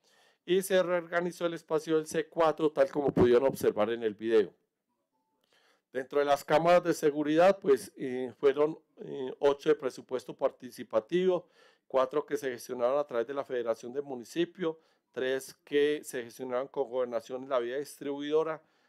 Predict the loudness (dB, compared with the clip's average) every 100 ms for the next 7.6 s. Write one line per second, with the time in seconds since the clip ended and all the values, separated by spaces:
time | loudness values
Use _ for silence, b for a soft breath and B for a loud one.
0 | _ -10 -8 -2 -2 0 -2 -2 -4 -6
1 | -4 -8 -8 -4 -2 0 -2 -6 -6 -6
2 | -2 -4 -2 -2 0 -2 -6 b b b
3 | -12 -6 -4 -4 -6 -8 -8 -6 -10 -8
4 | -6 0 0 0 -8 -14 _ _ -12 -10
5 | -10 -8 -10 -8 -12 -6 -6 -4 -6 -6
6 | -6 -6 -6 -8 -4 0 0 0 -8 -8
7 | -8 _ 2 2 0